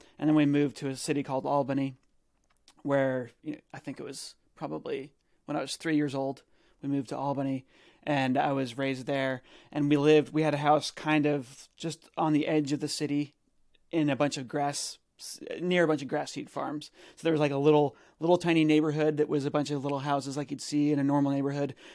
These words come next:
but it was just grass seed fields all around that neighborhood. Um, so pretty small little town, pretty s-, especially where we were, it was a small town feel.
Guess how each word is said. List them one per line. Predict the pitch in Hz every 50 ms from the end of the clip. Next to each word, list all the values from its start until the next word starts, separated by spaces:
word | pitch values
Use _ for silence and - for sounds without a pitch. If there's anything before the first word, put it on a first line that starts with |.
| - _
but | 147 151
it | 147
was | 143 139 - - - - _ _ _
just | - 170 156 - - - _ 202
grass | - 160 151 147 - -
seed | - 151 139 135
fields | - - 147 151 147 156 139 151
all | 156 156 156
around | 151 151 156 160 156 156 - - _ _ _
that | 151 143 -
neighborhood. | 160 156 151 151 147 147 156 151 143 _ _ _ _ - _ _ _ _ _ _ _ _ _ _ _ _ _ _ _ _ -
Um, | 160 160 156 156 147 143 139 131 127 - _ _ _ _
so | _ - - 180
pretty | - - 190 208 190 190
small | - - - - - 160 165 165 160 160 156 151
little | 156 143 151 143 - _ _ _
town, | - 156 160 151 143 139 139 139 135 135 135 120 _ _ _ _
pretty | - 170 160 151
s-, | - - - - -
especially | - 170 160 - - 165 160 156 147
where | 147 139
we | 131 135 131
were, | 123 135 139 131 123 123
it | 139 147
was | 131 131
a | 131
small | - - - 139 131
town | - - 139 131 131
feel. | 131 - - 147 147 147 143